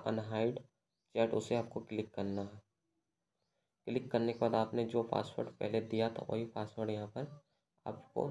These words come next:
देना है। देख रहे मेरा यहाँ से तो हट चुका है, इसे आप बैक कर लेना है।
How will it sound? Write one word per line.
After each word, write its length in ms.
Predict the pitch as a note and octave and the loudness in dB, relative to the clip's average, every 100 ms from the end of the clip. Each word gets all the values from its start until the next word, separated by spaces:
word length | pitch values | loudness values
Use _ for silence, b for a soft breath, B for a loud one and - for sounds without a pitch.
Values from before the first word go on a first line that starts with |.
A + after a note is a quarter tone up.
| A#2+ | 2
देना 300 | G#2 G2 G2 | 4 4 2
है। 160 | G2 G2 - _ _ _ _ _ _ _ _ _ _ _ _ _ _ _ _ _ _ _ _ _ _ _ _ _ _ _ _ _ _ | 0 -6 -12 _ _ _ _ _ _ _ _ _ _ _ _ _ _ _ _ _ _ _ _ _ _ _ _ _ _ _ _ _ _
देख 280 | A#2+ B2 B2 | 4 4 6
रहे 100 | B2 | 4
मेरा 240 | A#2+ A#2 A#2 | 6 6 6
यहाँ 200 | A2+ A#2 | 4 2
से 140 | A#2 | -2
तो 140 | A2+ A2+ | -4 -2
हट 180 | A2 - | -2 -4
चुका 320 | - A2+ A#2 | -6 0 2
है, 160 | A2+ C#3 D3 - | 2 0 -4 -10
इसे 200 | - - | -8 -2
आप 120 | A2+ A2+ | 0 -2
बैक 520 | A#2 G#2+ G#2+ A2 - | -6 0 4 4 2
कर 140 | G2 | -2
लेना 300 | G2 F#2+ F#2+ | 0 0 -2
है। 140 | G2 | -6